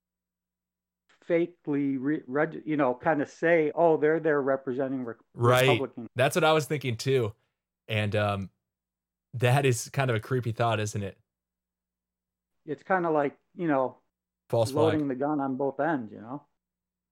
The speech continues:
Speaker 2: Oh, yep, yep, absolutely.
Speaker 1: It's a double, double-edged sword that way.
Speaker 2: Yeah,
Speaker 1: And,
Speaker 2: yeah.
Speaker 1: and, and they're ke-, they're kind of keen and sneaky that way that I
Speaker 2: They
Speaker 1: think
Speaker 2: are,
Speaker 1: they think
Speaker 2: right.
Speaker 1: stuff.
Speaker 2: Anyone who would cheat in the election would look at that as a viable, smart thing to do. And it would make sense why they covered the glass with, uh,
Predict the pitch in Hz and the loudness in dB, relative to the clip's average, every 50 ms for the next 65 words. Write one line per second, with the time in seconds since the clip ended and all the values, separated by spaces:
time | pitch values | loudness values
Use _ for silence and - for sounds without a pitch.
0 | _ _ _ _ - 131 135 123 117 110 147 127 _ - 117 123 131 113 120 117 | _ _ _ _ 0 2 2 4 2 2 0 -4 _ -2 -2 -2 0 0 -2 -2
1 | 113 - 127 117 110 110 104 104 - _ 156 135 131 170 165 151 135 165 160 156 | -2 -4 -4 -2 -2 -4 -4 -6 -8 _ -12 -2 0 0 2 2 0 0 0 -2
2 | - - 131 170 160 160 165 156 143 135 123 - - 175 170 175 151 113 107 98 | -2 -2 0 0 2 2 2 2 0 0 -2 -6 -6 -4 -4 -4 -2 -4 -8 -8
3 | 82 107 104 92 92 113 117 117 110 104 - _ _ _ _ 147 147 165 156 110 | -10 -14 -18 -8 -2 0 0 2 0 -2 -4 _ _ _ _ -6 -4 -2 -2 -2
4 | 110 156 160 - _ - 156 156 165 185 208 202 - _ _ 220 208 - - 147 | -2 -4 -6 -10 _ -6 -4 0 2 2 0 0 -2 _ _ -10 -10 -10 -6 -4
5 | 170 170 170 - 190 185 180 156 120 _ _ _ - 175 175 180 180 170 147 135 | -4 -4 -4 -4 -4 -2 -2 -4 -6 _ _ _ -8 -6 -4 -4 -4 -4 -4 -6
6 | 127 - _ _ _ _ _ _ - - - 175 190 190 196 156 135 117 120 113 | -8 -12 _ _ _ _ _ _ -20 -8 -6 -6 -6 -6 -6 -6 -6 -4 -4 -6
7 | 110 - - 120 120 120 120 123 123 - - 131 135 131 120 127 123 120 117 120 | -6 -6 -8 -10 -8 -8 -10 -10 -12 -10 -8 -8 -4 0 2 2 4 4 4 4
8 | 117 110 104 101 - 135 127 _ 123 117 110 110 104 98 - _ _ 127 110 - | 4 2 0 -4 -10 -14 -12 _ -2 0 2 2 2 0 -4 _ _ -16 -6 -4
9 | 135 156 175 185 180 160 156 143 123 160 156 151 143 135 131 123 127 135 139 - | 0 2 2 2 4 2 2 0 -2 -4 -4 -2 -2 -2 -2 0 0 -2 -4 -4
10 | - 123 107 110 107 107 113 113 - 117 - 117 117 113 107 107 101 98 107 110 | -6 -4 -4 -2 -2 -2 -4 -4 -4 -2 -2 -2 -2 -2 -4 -4 -2 -2 0 0
11 | 110 110 101 107 104 104 110 - - - 120 113 110 - - 117 110 107 101 95 | 0 0 -2 -2 -4 -4 -6 -10 -8 -4 -2 -2 -2 -2 -4 -4 -4 -4 -4 -2
12 | 117 120 113 107 - _ _ _ _ - 110 - 123 139 147 143 139 151 160 - | -2 -2 -2 -4 -8 _ _ _ _ -20 -6 -2 2 2 4 4 4 2 0 2
13 | - 170 156 151 - 139 139 135 131 123 117 - 143 139 135 135 127 117 110 120 | 0 -2 -2 0 2 2 2 2 2 -2 -2 -2 -2 -2 -2 -2 -4 -4 -2 0
14 | 117 120 123 123 117 - - 113 107 107 - 107 107 104 101 101 92 | 0 2 2 0 -2 -4 -6 -6 -6 -4 -2 -2 -2 0 -2 -4 -6